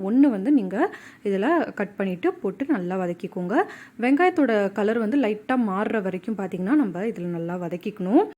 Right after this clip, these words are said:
வெங்காயம் நல்லா வதங்கினதுக்கு அப்புறமா, ஆ, பீட்ரூட் பார்த்தீங்கன்னா நான் ஒரு ரெண்டு பெரிய சைஸ் பீட்ரூட்டை நீள நீளமா கட் பண்ணி எடுத்திருக்கேன். இப்படி கட் பண்ணும்போது பார்த்தீங்கன்னா அது கொஞ்சம் நல்லா வந்து நமக்கு உள்ள வரைக்கும் வதங்கிரும். பீட்ரூட்டோட அந்த பச்சை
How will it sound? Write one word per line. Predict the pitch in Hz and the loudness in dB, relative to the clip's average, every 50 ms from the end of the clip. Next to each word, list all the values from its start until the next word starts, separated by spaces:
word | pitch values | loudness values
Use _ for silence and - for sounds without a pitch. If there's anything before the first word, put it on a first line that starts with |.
| _ _ _ _ _ _ _ _ _ _ _ - - - - _ _ 226 | _ _ _ _ _ _ _ _ _ _ _ -20 -20 -20 -20 _ _ 0
வெங்காயம் | 233 240 277 311 359 339 269 240 233 269 320 | 4 6 6 8 8 6 4 4 6 6 6
நல்லா | 294 208 196 190 208 | 6 6 4 0 0
வதங்கினதுக்கு | 214 190 185 185 247 285 311 302 269 214 208 | 0 -2 0 2 6 8 8 8 6 4 -2
அப்புறமா, | - 196 180 - - 196 190 190 175 170 185 254 349 403 - - - - - - - | -6 -6 -8 -4 -2 -2 -2 0 -2 0 2 2 2 2 0 -8 -18 -20 -20 -10 -6
ஆ, | 202 196 190 190 196 196 185 | -4 -2 0 0 0 0 2
பீட்ரூட் | 247 285 320 302 - 339 - - | 4 2 2 2 0 -4 -2 -2
பார்த்தீங்கன்னா | - 208 196 - 185 190 202 240 | -4 -4 -4 -2 -4 -2 -2 -2
நான் | 247 208 190 | -2 -2 -4
ஒரு | 185 185 185 | -4 -4 -4
ரெண்டு | 185 190 202 226 262 277 | -4 -2 -2 0 -2 -2
பெரிய | - - 196 185 202 220 277 269 | -2 -2 -2 -2 0 -2 -2 0
சைஸ் | - 240 208 180 175 | 0 -2 -4 -2 -4
பீட்ரூட்டை | 180 196 190 - 214 190 - 220 269 339 381 | -6 -6 -6 -4 -6 -6 -2 0 0 2 2
நீள | 339 233 196 196 | 2 2 2 0
நீளமா | 190 190 185 185 185 202 220 | -2 -2 -2 -4 -4 -4 -4
கட் | - 190 190 - - | -6 -8 -8 -6 -6
பண்ணி | 196 190 190 185 | -6 -4 -2 -4
எடுத்திருக்கேன். | 175 175 - 185 180 - - 220 302 403 - - - - - _ | -4 -4 -6 -8 -8 -4 0 2 2 2 2 -4 -14 -18 -20 _
இப்படி | - 254 240 285 277 | -8 -2 -2 -2 0
கட் | - 240 220 - - | 0 -2 -2 0 0
பண்ணும்போது | 262 254 233 214 196 208 226 220 - | 0 2 2 2 2 0 0 0 -2
பார்த்தீங்கன்னா | 202 185 196 202 269 | -6 -4 -2 0 2
அது | 320 320 294 | 2 2 2
கொஞ்சம் | - 214 208 202 202 196 | 0 -4 -4 -2 -2 -2
நல்லா | 196 190 202 220 254 | 0 0 0 0 0
வந்து | 262 240 214 220 | 0 0 0 0
நமக்கு | 262 247 208 - 196 | 0 -2 -2 -4 -4
உள்ள | 196 196 196 | -2 -2 -2
வரைக்கும் | 190 185 180 - - 262 202 | -2 -4 -4 -4 -6 -6 -4
வதங்கிரும். | 175 170 160 185 185 190 180 175 185 277 392 427 - - - - - _ 214 | -6 -4 -4 -4 -4 -2 -2 0 0 0 0 0 -4 -14 -20 -20 -10 _ 2
பீட்ரூட்டோட | 220 311 370 - 392 349 277 359 220 | 4 4 4 6 4 2 4 2 2
அந்த | 220 302 269 220 | 2 0 0 -2
பச்சை | - - 220 214 214 - - 370 | -2 -4 -6 -6 -4 -2 -2 -2